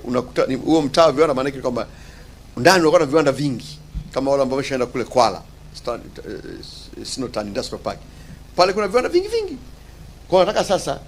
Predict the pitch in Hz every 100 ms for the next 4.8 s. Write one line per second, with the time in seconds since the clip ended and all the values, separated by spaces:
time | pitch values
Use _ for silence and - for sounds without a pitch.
0 | - - - - 139 139 143 220 285 143
1 | 147 - 113 98 92 - 190 - - -
2 | - - - - - - - - - 175
3 | 190 - 131 - 120 113 - 180 180 151
4 | 143 - 107 139 143 135 127